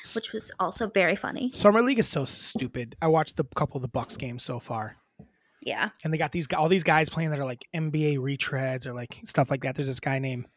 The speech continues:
Speaker 2: Miko Mannion that's playing for him. He's, like, this white dude that played for, I wanna say, Arizona.
Speaker 1: Oh, yeah, yeah. Uh,
Speaker 2: And they were
Speaker 1: red
Speaker 2: like,
Speaker 1: hair?
Speaker 2: he's getting, like, this, he was getting all this play 'cause he had this one thing where he drove to the hoop and dunked. But I watched, Tara,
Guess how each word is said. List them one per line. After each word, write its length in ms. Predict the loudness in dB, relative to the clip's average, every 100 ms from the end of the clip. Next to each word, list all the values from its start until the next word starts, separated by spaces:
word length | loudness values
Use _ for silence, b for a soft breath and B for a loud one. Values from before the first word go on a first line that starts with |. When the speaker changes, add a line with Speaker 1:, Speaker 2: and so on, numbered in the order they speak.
| -6
Speaker 2:
Miko 340 | -2 0 2 2
Mannion 540 | 0 -2 -2 -2 -2
that's 140 | -2 0
playing 240 | 0 2
for 180 | 4 4
him. 100 | 4
He's, 120 | 0
like, 160 | -2 -6
this 300 | -8 -10 -12 _ _ _ _ _ _ _ -2
white 340 | 0 0 2
dude 280 | 2 4 2
that 120 | -2
played 300 | -2 -4 -4
for, 340 | -4 -4 -6 -10 -10
I 40 | -6
wanna 100 | -4
say, 160 | -4 -4
Arizona. 240 | 2 4
Speaker 1:
Oh, 20 |
yeah, 140 | 4 4
yeah. 260 | 6 6 4 -6 b b b b 4
Uh, 440 | 12 12 12 12 10
Speaker 2:
And 160 | 6 6
they 120 | 8
were 60 | 12
Speaker 1:
red 100 | 12
Speaker 2:
like, 80 | 12
Speaker 1:
hair? 280 | 10 8 8 0
Speaker 2:
he's 180 | -2
getting, 180 | 4 4
like, 120 | 6
this, 140 | 4 2
he 120 | -2
was 60 | 0
getting 120 | 2
all 60 | 2
this 100 | 2
play 120 | 0
'cause 100 | 2
he 40 | 2
had 80 | 2
this 120 | 0
one 320 | 0 2 2
thing 160 | 0 0
where 80 |
he 40 | 2
drove 220 | 2 0
to 60 | -2
the 100 | -4
hoop 240 | -4 -6
and 180 | -8 0
dunked. 260 | 0 0 B B B 4
But 100 | 8
I 120 | 10
watched, 500 | 8 4 2 -2 -4 _ -4
Tara, 360 | 4 6 4